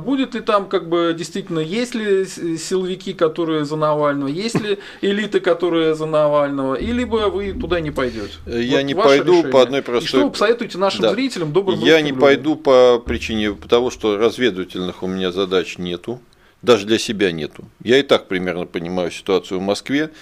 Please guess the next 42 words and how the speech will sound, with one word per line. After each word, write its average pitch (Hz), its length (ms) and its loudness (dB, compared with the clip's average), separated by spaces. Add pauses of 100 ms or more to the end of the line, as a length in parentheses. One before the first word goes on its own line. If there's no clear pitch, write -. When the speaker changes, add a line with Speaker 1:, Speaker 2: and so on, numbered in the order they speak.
(140)
Speaker 2:
Если 104 220 -4
в - 100 -6
Киеве 113 320 -2
я 104 100 4
многое 104 360 -2
не 104 100 -4
понимал, 131 540 -2
поэтому 117 400 -2
мне 117 180 2
и 117 60 0
надо 95 280 0
было 87 220 -2
пойти 98 400 -2
и 120 40 -8
посмотреть 95 580 -8
своими 80 320 -8
глазами. 80 500 -2 (240)
Здесь, 135 280 0
в - 40 -8
Москве, 107 340 -2
я 95 120 0
все - 180 -6
понимаю 131 880 0
и 90 1040 -4 (220)
говорю 120 500 4
каждый 95 320 2
день 104 160 -2
со 113 160 -2
многими 104 400 -4
людьми, 120 320 -4
знаю 107 400 0
примерно 95 480 -6
настроение 95 580 -2
основной 95 440 -2
массы 90 340 -4
населения. 139 600 -6 (760)
И 113 100 -4
понимаю, 127 560 2
что 104 440 0
<laughs> - 20 -8
никто 123 540 -2
сейчас 113 500 2